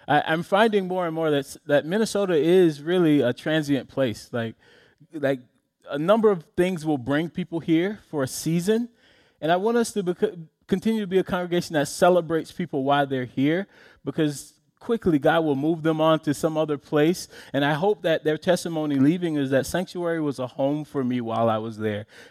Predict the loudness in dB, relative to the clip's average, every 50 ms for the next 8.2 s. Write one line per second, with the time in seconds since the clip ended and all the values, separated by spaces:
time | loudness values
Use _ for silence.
0 | _ -6 -4 -2 0 4 4 4 4 4 2 -4 -2 0 0 0 0 2 2 2
1 | 2 2 0 -2 -6 -4 -2 0 2 2 2 2 2 0 0 -2 -4 -8 -8 -8
2 | -8 -6 -6 0 2 2 2 2 2 -2 -4 -4 -6 -10 -14 -10 -8 -6 -4 -4
3 | -4 -4 -4 -4 -4 -6 -8 -12 -18 -20 -20 -20 -16 -6 -2 0 2 2 2 0
4 | -2 -4 -4 -4 -4 -2 0 0 0 0 0 -4 -6 -6 -6 -4 _ 0 2 2
5 | 2 2 0 0 0 -2 -2 -4 -8 -16 -16 _ -2 2 2 2 2 0 -2 -4
6 | 2 4 4 4 4 0 -4 -2 2 2 2 2 2 0 -2 -2 0 0 0 0
7 | 0 0 -2 -2 -2 -2 -4 -2 -2 -2 -2 -2 -2 -2 -4 -8 -8 -6 -4 -2
8 | -2 -2 -4